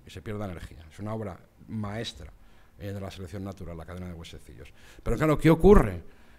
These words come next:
en ese canal? Si lo sabéis mejor que yo,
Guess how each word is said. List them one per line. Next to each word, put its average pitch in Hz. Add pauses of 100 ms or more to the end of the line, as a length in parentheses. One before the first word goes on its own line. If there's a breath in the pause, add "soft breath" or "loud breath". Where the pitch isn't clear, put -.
en 131
ese 131
canal? 131 (1400)
Si 98
lo 92
sabéis 101
mejor 117
que 90
yo, 123